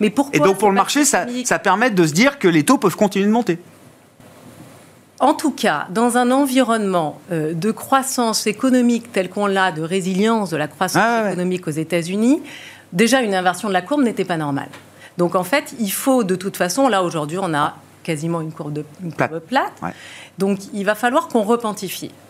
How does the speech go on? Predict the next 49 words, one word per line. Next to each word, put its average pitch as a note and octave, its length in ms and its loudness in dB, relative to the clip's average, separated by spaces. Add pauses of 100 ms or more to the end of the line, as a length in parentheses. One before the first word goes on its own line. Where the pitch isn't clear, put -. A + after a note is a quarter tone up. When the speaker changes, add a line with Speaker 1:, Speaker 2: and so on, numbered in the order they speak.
(180)
Speaker 1:
Donc C#3 160 -12
là, C4 180 2
Vincent F#3+ 300 -2
le E3 80 -2
disait, B3+ 400 -2 (400)
pense B3+ 220 2
qu'on F#3 180 -2
peut A#3+ 140 2
repentifier G#3 680 -2
par F#3 360 0
une F3+ 160 0
baisse A3+ 380 0 (160)
des E3 120 -6
taux F3+ 140 -6
courts. D#3+ 320 -8 (720)
Et D3 80 0
donc, F3+ 200 2
dans F3 120 2
ces F3 140 -2
cas-là, A3 220 2
on D#4 40 0
n'a A3+ 100 2
pas B3+ 160 2
besoin B3 400 2
d'aller F#3 240 0
chercher, G#3 480 0
en E3 120 -2
fait, G3 360 -2
une F#3+ 260 0
hausse G3+ 200 2
des E3+ 100 0
trop E3 180 -8
longs. C#3+ 120 -4 (260)
Mais A3 140 4
il A#3 80 4
faut D#4+ 160 0
retrouver B3 400 0
une A#3+ 80 4
certaine G3+ 560 0
normalisation F#3 760 0
sur D3+ 160 -6
les D3+ 120 -4
taux. C#4 240 0 (240)
Et F3 100 2
une F3+ 100 4
normalisation G3+ 640 0
sur F3 160 -4
les D#3+ 100 0
taux E3+ 240 0